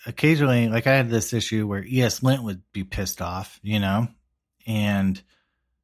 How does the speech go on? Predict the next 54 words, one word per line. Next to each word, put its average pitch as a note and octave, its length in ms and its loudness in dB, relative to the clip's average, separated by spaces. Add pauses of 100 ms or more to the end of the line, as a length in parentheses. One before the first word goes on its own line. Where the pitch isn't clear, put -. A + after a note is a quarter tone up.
(380)
and A2+ 80 0
I'm G#2+ 100 2
like, G2+ 200 -2
"Well, A2+ 80 -2
fix - 320 0
it, E3 160 -2
dude." C#3+ 260 -2 (260)
Like, A#2+ 240 2
<laughs> - 300 0
that's, - 380 0 (220)
you E3+ 160 6
know, F#3 260 2 (300)
you D3 120 6
know F3+ 140 6
it's E3+ 160 2
wrong. E3 300 2
You D#3+ 140 0
can E3 120 -2
fix F#3 260 -6
it. A#2 100 2
You A#2+ 120 2
know, C3 200 4
I B2 60 2
put C3 200 -4
something C3 360 -6
wrong. B2 400 2 (520)
And C#3 200 2
then, D3 500 4 (280)
and B2+ 120 2
it's B2+ 140 0
like, A#2 200 -2
"Dude, G#2+ 160 -2
I A2 80 -4
can't A#2 220 -4
fix - 280 -8
it." A#2+ 240 -4 (160)
And A#2 120 2
then A#2 120 4
I A2 80 2
select B2 500 -2
it A#2+ 100 4
all A2+ 240 6
and G#2+ 140 2
I G#2+ 60 2
use A2+ 340 0
the G#2 140 -4
Command A2 360 0
Shift - 280 -6
P D3 160 2
menu G2+ 800 0
to G2+ 100 -6
say G2+ 320 -4
auto A2 320 0
fix. - 460 -10